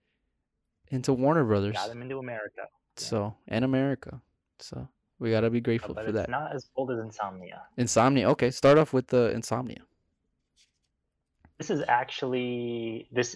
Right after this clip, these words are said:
Speaker 2: is not an original screenplay. It's based off of a
Speaker 1: Nope.
Speaker 2: Norwegian film, right?
Speaker 1: Uh, Swedish, but yes.
Speaker 2: Swedish, yes. So, I have not seen the original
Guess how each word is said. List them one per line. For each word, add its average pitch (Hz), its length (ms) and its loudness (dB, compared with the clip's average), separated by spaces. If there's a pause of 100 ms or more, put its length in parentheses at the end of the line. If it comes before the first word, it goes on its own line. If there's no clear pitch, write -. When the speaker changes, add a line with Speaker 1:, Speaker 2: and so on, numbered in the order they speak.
Speaker 2:
is 131 180 2
not 131 240 4
an 107 100 -6
original 95 440 -4
screenplay. 87 480 -8
It's - 160 -14
based 110 300 -4
off 101 220 -4
of 95 120 -8
a 95 100 -4
Speaker 1:
Nope. 95 140 -2
Speaker 2:
Norwegian 92 480 -8
film, 82 260 -12
right? 92 220 -10 (520)
Speaker 1:
Uh, 104 680 8 (280)
Swedish, - 600 2 (300)
but 127 120 8
yes. - 360 2 (260)
Speaker 2:
Swedish, - 380 -4 (280)
yes. - 360 -4 (760)
So, 98 380 4 (1600)
I 127 80 -2
have 143 140 4
not 131 200 2
seen 147 180 0
the 131 120 2
original 156 500 4